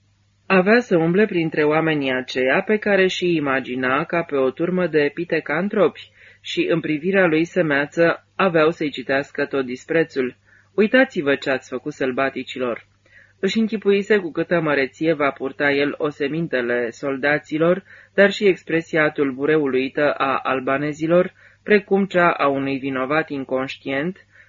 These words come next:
care, după ce a spart o vază de mare preț, stă într-un colț și privește ca buimac. "Și totuși era mândru", spuse generalul cu o voce obosită, urmându-și firul gândurilor,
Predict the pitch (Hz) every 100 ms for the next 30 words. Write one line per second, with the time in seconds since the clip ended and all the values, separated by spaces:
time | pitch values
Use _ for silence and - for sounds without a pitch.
0 | _ - 190 185 170 165 160 - 196 185
1 | 165 147 143 135 131 139 135 135 131 147
2 | 190 175 170 190 208 - - - _ -
3 | 185 170 143 135 175 208 226 - - -
4 | 185 143 156 165 143 139 123 127 156 156
5 | 127 - _ _ _ _ _ _ _ -
6 | - 185 240 226 - 143 151 147 160 139
7 | 123 123 - _ _ _ - 156 156 135
8 | 131 131 127 135 156 170 - 139 135 135
9 | 165 - 123 120 139 - 147 156 156 -
10 | _ _ 190 190 175 170 160 151 - 147
11 | 131 131 147 139 127 127 127 127